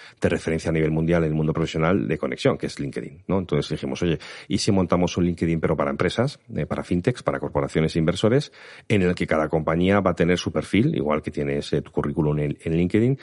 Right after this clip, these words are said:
en el que las compañías estén incentivadas a completar esos perfiles, eh, con una taxonomía de más de quinientos modelos de negocio en el que tú sepas qué haces y puedas ofrecer, eh, qué, qué, qué, qué servicios ofreces, que lo puedas además indicar en qué países, eh,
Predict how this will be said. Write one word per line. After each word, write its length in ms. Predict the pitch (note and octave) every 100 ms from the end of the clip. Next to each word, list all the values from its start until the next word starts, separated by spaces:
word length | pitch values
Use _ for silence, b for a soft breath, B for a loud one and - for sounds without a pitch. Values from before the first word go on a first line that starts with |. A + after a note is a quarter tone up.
| B B B
en 120 | A#2 G#2
el 120 | F2+
que 80 | F2+
las 160 | E2+
compañías 460 | - F2 F2+ F#2+ F2+
estén 240 | - F#2
incentivadas 640 | F2+ F#2+ F2 F#2+ F#2+ - -
a 100 | F#2+
completar 480 | - F2+ D#2+ D#2+ F2+
esos 180 | F2+ F2+
perfiles, 540 | F2 - A#2 E2 - -
eh, 140 | E2
con 120 | -
una 160 | E2+ F2
taxonomía 500 | E2+ - E2+ F2+ F#2
de 80 | D#2
más 140 | D#2
de 60 | D#2+
quinientos 240 | E2 E2+
modelos 280 | E2 D#2+ D#2+
de 80 | D#2+
negocio 300 | D2+ A2 F2
en 60 | D2+
el 60 |
que 100 | -
tú 120 | D2
sepas 400 | - A2 C#2+ - B B B -
qué 140 | F#2
haces 340 | G2 E2 - -
y 80 |
puedas 240 | E2 D#2 F2+
ofrecer, 440 | E2 D#2 F2 D#2+ - -
eh, 80 |
qué, 300 | - D#2 D2
qué, 200 | - E2
qué, 200 | - E2+
qué 140 | - D#2+
servicios 480 | F2 E2 - E2+ D#2+
ofreces, 440 | - G2+ C#3+ - B B B
que 100 | -
lo 80 | E2
puedas 260 | F2+ F#2 F#2+
además 280 | F2+ F#2 -
indicar 500 | F#2+ E2 G#2+ G2+ - -
en 100 | D2
qué 160 | -
países, 600 | - G2 A2 F#2+ B2+ - G2
eh, 260 | E2+ D2+